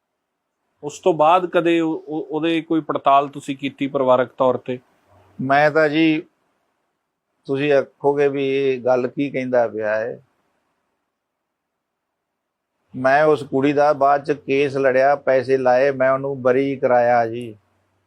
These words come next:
Speaker 2: ਭਾਵੇਂ ਉਹਨੇ ਮੇਰੇ ਪੁੱਤਰ ਨੂੰ ਮਰਵਾਇਆ, ਮੈਂ ਕਿਹਾ, "ਚੱਲ ਮੇਰੇ," ਉਹ ਮੈਨੂੰ ਆਣ ਕੇ ਉਹਨੇ ਮੈਨੂੰ ਮੱਥਾ ਟੇਕਤਾ ਤਾਂ ਮੈਨੂੰ ਆਂਦੀ, "ਮੈਂ ਤੇਰੀ ਨੂੰਹ ਆ।"
Speaker 1: ਮੰਨ ਲਿਆ ਤੁਸੀਂ?
Speaker 2: ਮੈਂ, ਮੈਂ ਜੀ ਜਜ਼ਬਾਤੀ ਹੋ ਕੇ ਮੈਂ ਭੁੱਲ ਗਿਆ, ਮੈਂ ਉਹਦੇ ਚ, ਪਰ ਉਹਨੇ ਮੈਨੂੰ ਵਰਤਿਆ ਜੀ।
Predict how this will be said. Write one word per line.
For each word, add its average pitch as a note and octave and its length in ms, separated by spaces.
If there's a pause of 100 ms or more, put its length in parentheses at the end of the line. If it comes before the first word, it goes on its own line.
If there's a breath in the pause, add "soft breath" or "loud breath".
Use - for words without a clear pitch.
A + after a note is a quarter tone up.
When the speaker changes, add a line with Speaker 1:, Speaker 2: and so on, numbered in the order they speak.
(1300)
Speaker 2:
ਭਾਵੇਂ B2 260
ਉਹਨੇ C#3+ 160
ਮੇਰੇ C#3 180
ਪੁੱਤਰ C#3+ 320
ਨੂੰ C#3+ 120
ਮਰਵਾਇਆ, C3 420
ਮੈਂ C3 240
ਕਿਹਾ, C3 100
"ਚੱਲ C3 180
ਮੇਰੇ," B2+ 400 (560)
ਉਹ D3 140
ਮੈਨੂੰ C#3+ 360
ਆਣ C3 180
ਕੇ C#3+ 100
ਉਹਨੇ C#3 180
ਮੈਨੂੰ B2+ 340
ਮੱਥਾ A#2+ 340
ਟੇਕਤਾ A#2+ 360
ਤਾਂ A#2+ 160
ਮੈਨੂੰ A#2+ 260
ਆਂਦੀ, A#2+ 140
"ਮੈਂ A#2 140
ਤੇਰੀ A2 200
ਨੂੰਹ A2+ 300
ਆ।" F#2+ 120 (440)
Speaker 1:
ਮੰਨ C#3 180
ਲਿਆ D#3+ 140
ਤੁਸੀਂ? D3+ 260 (640)
Speaker 2:
ਮੈਂ, D#3+ 360 (400)
ਮੈਂ D#3 400
ਜੀ E3+ 120
ਜਜ਼ਬਾਤੀ C3+ 540
ਹੋ C#3 60
ਕੇ C#3 60
ਮੈਂ C#3 180
ਭੁੱਲ B2+ 260
ਗਿਆ, C#3+ 120
ਮੈਂ C#3+ 240
ਉਹਦੇ C#3+ 300
ਚ, C#3+ 100
ਪਰ C#3 220
ਉਹਨੇ D3 200
ਮੈਨੂੰ C3+ 240
ਵਰਤਿਆ B2 420
ਜੀ। A#2 140